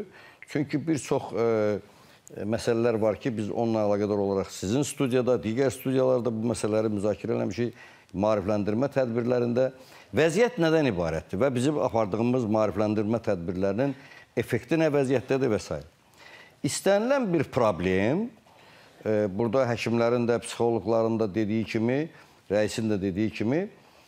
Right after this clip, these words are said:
Speaker 2: müəyyən bir fərdi xarakter daşıya bilər, o zərərsizləşdirə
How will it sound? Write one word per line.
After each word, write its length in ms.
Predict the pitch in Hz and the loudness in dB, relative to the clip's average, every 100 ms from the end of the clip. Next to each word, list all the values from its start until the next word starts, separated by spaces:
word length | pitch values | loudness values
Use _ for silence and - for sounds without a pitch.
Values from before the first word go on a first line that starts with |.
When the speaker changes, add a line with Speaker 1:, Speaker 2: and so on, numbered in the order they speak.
| - _ - | -20 _ -10
Speaker 2:
müəyyən 480 | - 147 185 247 247 | -2 2 2 2 2
bir 160 | 190 - | 0 0
fərdi 320 | 135 127 127 | 0 2 0
xarakter 480 | - 120 123 113 101 | 2 2 2 0 0
daşıya 360 | 104 - 117 101 | 0 0 0 2
bilər, 200 | 117 120 | 2 2
o 0 | 92 | 2
zərərsizləşdirə 720 | 104 98 - 101 95 - 95 | 2 2 0 -2 -2 -2 -4